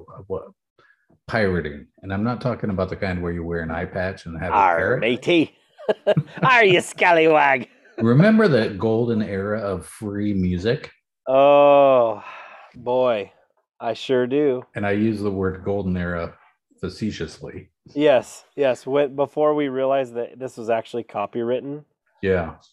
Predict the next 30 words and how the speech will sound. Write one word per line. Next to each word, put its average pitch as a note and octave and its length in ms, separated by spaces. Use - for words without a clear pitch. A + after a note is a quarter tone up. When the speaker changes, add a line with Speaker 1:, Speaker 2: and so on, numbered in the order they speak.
Speaker 2:
And B2 80
you B2+ 60
had B2 120
to E3 60
Speaker 1:
What D3 140
Speaker 2:
buy D3 40
Speaker 1:
do D#3 60
you D#3+ 60
Speaker 2:
it. D#3+ 40
Speaker 1:
mean F3+ 120
this A#2 180
isn't F#2 280
free? E2+ 200
It's D#2+ 120
just B2 160
on A#2+ 120
the A2 80
computer. F#2+ 600
It's - 100
free. C3+ 160
All G2+ 160
Speaker 2:
<laughs> - 0
Yeah. A2+ 60
Speaker 1:
my G2 80
friends B2 300
are A2+ 60
getting E2 260
it E2 120
for - 120
free. F#2 280